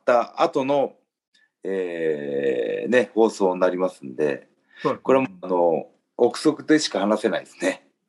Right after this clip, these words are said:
Speaker 2: <laughs> 憶測も二段階あるんで、非常に難しいですよね。
Speaker 1: 難しいですね。<laughs> 最高難易度の。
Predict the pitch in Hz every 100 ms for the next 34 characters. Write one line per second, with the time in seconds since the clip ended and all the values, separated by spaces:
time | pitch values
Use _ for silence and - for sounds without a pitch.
0 | _ _ _ - 330 - - - 180 -
1 | 143 - 123 147 151 214 220 208 180 175
2 | 247 226 165 127 117 107 151 196 180 165
3 | 180 180 147 - 87 98 113 143 - -
4 | - 127 85 - - 571 - - - 277
5 | - - - - 269 240 - 170 160 165
6 | 180 180 175 170 170 160 131 104